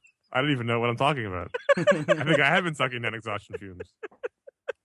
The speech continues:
Speaker 1: Exhaustion fumes. That's what you, those are the fumes you get after you go to a midnight movie, then record a podcast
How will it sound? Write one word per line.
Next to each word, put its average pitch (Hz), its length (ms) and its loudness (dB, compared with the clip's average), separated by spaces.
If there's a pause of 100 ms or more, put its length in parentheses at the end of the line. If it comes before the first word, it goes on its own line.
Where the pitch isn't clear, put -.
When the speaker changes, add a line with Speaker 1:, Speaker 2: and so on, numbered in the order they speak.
(840)
Speaker 1:
Exhaustion 127 480 0
fumes. 95 300 -6
That's 110 180 2
what 131 100 -2
you, 139 100 -4
those 151 260 0
are - 40 -2
the 180 60 0
fumes 214 280 4
you 175 100 2
get 147 180 2
after 151 200 2
you 143 60 -2
go 147 60 -2
to 147 80 0
a 139 40 -4
midnight 151 300 -2
movie, 135 300 -4
then 127 140 -8
record 120 300 -4
a 123 40 -4
podcast 120 560 -4